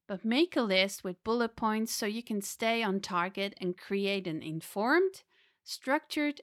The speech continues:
and a clear episode. Number three, just chatting, no meaningful content. There's a reason why people are listening to a podcast.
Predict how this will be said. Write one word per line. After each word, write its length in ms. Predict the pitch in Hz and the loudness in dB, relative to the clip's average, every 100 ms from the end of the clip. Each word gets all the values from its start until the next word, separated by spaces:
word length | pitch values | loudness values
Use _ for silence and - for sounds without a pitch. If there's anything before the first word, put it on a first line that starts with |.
| _ | _
and 160 | 226 208 | -4 -2
a 80 | 180 | -2
clear 380 | - 226 254 262 - | -4 0 0 0 -2
episode. 640 | 180 170 - 78 82 - - _ _ _ _ _ _ _ _ _ _ - | -6 -6 -10 -10 -12 -16 -20 _ _ _ _ _ _ _ _ _ _ -2
Number 360 | 226 320 359 | 4 4 4
three, 480 | 339 - 208 180 - _ _ _ - | 0 -2 -4 -4 -10 _ _ _ -6
just 300 | 240 233 - | -4 -4 -4
chatting, 400 | 214 180 175 170 _ _ _ - | 0 0 0 -6 _ _ _ -4
no 420 | 190 214 226 247 | 0 2 2 2
meaningful 540 | 247 240 233 226 214 | 2 2 0 -2 -10
content. 720 | 208 185 170 175 151 98 - - _ _ _ _ _ _ _ _ _ _ _ - | -10 -6 -6 -6 -10 -12 -14 -20 _ _ _ _ _ _ _ _ _ _ _ -4
There's 280 | 240 277 311 | 0 0 0
a 80 | |
reason 520 | 269 233 294 269 202 180 | 0 4 6 6 2 0
why 160 | 180 | -2
people 320 | 180 202 196 | -4 -6 -4
are 160 | 175 170 | -2 -2
listening 420 | 175 175 - 180 | -2 -4 -4 -6
to 180 | 175 180 | -6 -8
a 80 | 170 | -8
podcast. 720 | - 165 - 156 147 - - | -8 -10 -6 -6 -6 -10 -18